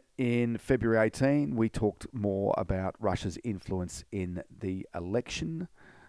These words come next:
of the president. Then from June twenty eighteen, a short piece about the Trump White House being accused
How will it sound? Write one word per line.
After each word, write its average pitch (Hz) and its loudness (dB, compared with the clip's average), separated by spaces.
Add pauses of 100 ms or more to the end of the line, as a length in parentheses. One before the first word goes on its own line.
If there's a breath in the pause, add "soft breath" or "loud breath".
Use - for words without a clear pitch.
(140 loud breath)
of 107 0
the 101 -2
president. - -2 (460 soft breath)
Then 107 0
from 101 0 (140)
June 117 2 (920)
twenty 117 0 (100)
eighteen, 104 -4 (320)
a 110 -4
short - 2
piece - -4 (420 loud breath)
about 98 -2 (100)
the 98 -4
Trump - -6 (160)
White 98 0
House 90 -6 (320 loud breath)
being 104 0
accused 107 -2